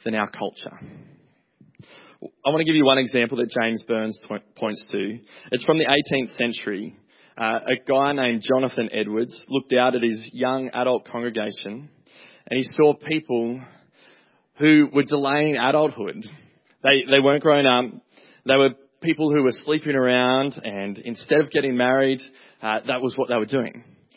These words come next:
And he, and he wrote about this. And the elders in church, in the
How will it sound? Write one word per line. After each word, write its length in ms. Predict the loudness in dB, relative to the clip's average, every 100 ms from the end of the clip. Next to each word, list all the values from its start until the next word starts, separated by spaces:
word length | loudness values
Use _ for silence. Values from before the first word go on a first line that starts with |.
| _
And 120 | -2
he, 80 | 0
and 160 | 0 0
he 100 | 4
wrote 180 | 6 6
about 260 | 4 0 -4
this. 220 | -12 -14 -20 -20 _ _ _
And 120 | 0
the 80 | 4
elders 320 | 6 6 6
in 120 | 2
church, 340 | 0 4 4 4
in 100 |
the 80 | 0